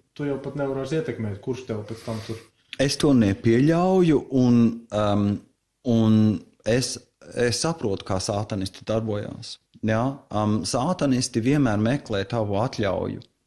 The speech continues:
Speaker 2: Vienmēr meklē, "Ā, tikai pār manu līķi." Nē, pār tavu līķi, viss, ne pār manu līķi. Es pastāvu uz to, ka man ir droša,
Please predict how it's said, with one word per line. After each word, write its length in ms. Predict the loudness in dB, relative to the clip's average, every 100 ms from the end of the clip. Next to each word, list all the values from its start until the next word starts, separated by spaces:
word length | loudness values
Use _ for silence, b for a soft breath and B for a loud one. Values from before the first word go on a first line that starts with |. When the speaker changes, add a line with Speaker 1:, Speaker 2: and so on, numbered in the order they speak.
| -4
Speaker 2:
Vienmēr 360 | 0 2 2 2
meklē, 300 | 2 0 -2
"Ā, 540 | -2 0 0 0 -4 -8 B B B B
tikai 320 | -2 0 0 0
pār 380 | 2 2 4 4
manu 300 | 2 4 4
līķi." 600 | 4 4 4 4 2 -4 -4 B B _ _
Nē, 140 | 0 0 -4 -14 _ _ _ _ -8
pār 160 | -6 -4
tavu 300 | -2 0 0
līķi, 380 | 0 -4 -8 -14
viss, 260 | -4 -4 -2
ne 120 | -2 -2
pār 160 | -2
manu 300 | 0 0 0
līķi. 300 | 0 -2 -6 -14 b b -4
Es 380 | -2 0 -2 -6
pastāvu 580 | -4 -4 -4 -4 -4
uz 80 | -6
to, 240 | -8 -6 -6
ka 160 | -6
man 240 | -2 0 0
ir 120 | -2
droša, 760 | -2 0 2 2 2 -2 -4